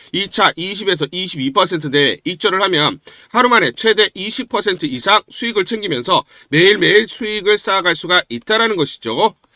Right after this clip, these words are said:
장전에 보내드리는 종목을 받으시고 시초가에 매수 공략을 하시고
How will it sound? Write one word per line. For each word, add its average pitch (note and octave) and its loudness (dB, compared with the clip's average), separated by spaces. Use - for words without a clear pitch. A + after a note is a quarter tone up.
장전에 A3+ 2
보내드리는 F3+ 0
종목을 G#3+ -2
받으시고 D#3 -2
시초가에 G3+ 2
매수 D3 0
공략을 F#3 0
하시고 D#3+ 0